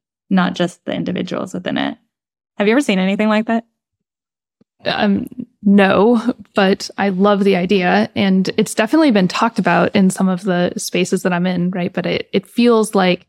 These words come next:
Speaker 2: maybe it's because of the culture we're in or because of those individual rewards, right? It's really hard to break out of this kind of individualistic culture.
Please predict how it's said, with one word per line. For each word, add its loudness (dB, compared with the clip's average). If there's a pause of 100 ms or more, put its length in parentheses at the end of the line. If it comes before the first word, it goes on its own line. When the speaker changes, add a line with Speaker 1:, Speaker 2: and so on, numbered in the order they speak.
(480)
Speaker 2:
maybe 4
it's 0
because 0
of -2
the 0
culture 0
we're 2
in 0
or -4
because -2
of -4
those -4
individual 2
rewards, -2
right? -4
It's -10
really -4
hard -4
to -8
break -4
out -4
of -6 (840)
this -6 (240)
kind -4
of -4
individualistic -6
culture. -4